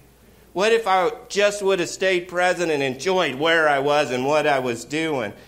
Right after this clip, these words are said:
and let God bless me and let God do it and let Him be the focus and then enjoy, literally, like, enjoy where I'm at, enjoy what God's doing, enjoy what I've got."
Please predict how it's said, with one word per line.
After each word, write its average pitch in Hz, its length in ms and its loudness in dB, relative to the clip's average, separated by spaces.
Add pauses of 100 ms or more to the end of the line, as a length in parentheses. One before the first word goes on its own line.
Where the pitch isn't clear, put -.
(140)
and 143 120 -4
let 151 300 -2
God 143 340 2
bless 107 400 -4
me 117 180 -6
and 117 100 -4
let 123 240 -4
God 143 340 0
do 117 160 -2
it 117 120 -4
and 120 60 -10
let 135 200 -4
Him 156 260 -4
be 131 140 -4
the 117 120 -4
focus 131 460 -6
and 156 140 -4
then 175 120 -2
enjoy, 175 720 2 (340)
literally, 202 540 2
like, 170 340 0
enjoy 180 880 0 (300)
where 147 260 2
I'm 131 240 0
at, 123 280 0
enjoy 180 600 2
what 131 220 -2
God's 127 340 0
doing, 127 360 -4
enjoy 185 600 2
what 139 260 0
I've 107 300 -2
got." 87 460 -6